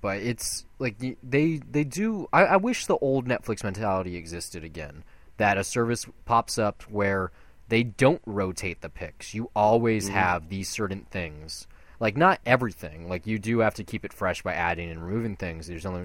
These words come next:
Speaker 2: Well, but it
Speaker 1: so
Speaker 2: is
Speaker 1: much space on the
Speaker 2: also
Speaker 1: server. But,
Speaker 2: Yeah,
Speaker 1: like,
Speaker 2: that's
Speaker 1: let's say, like, like, fifty classics that aren't going anywhere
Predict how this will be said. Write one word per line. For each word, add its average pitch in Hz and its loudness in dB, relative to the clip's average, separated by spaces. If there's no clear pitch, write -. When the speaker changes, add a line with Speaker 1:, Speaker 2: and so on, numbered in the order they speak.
Speaker 2:
Well, - -12
but 123 2
it 117 4
Speaker 1:
so 117 4
Speaker 2:
is 104 4
Speaker 1:
much 107 4
space 104 4
on 101 2
the 98 4
Speaker 2:
also 90 2
Speaker 1:
server. 120 2
But, 151 8
Speaker 2:
Yeah, 175 6
Speaker 1:
like, 170 8
Speaker 2:
that's - -2
Speaker 1:
let's 202 6
say, 247 8
like, 214 4
like, 175 6
fifty 202 4
classics - 4
that 117 0
aren't 156 2
going 131 4
anywhere 82 -8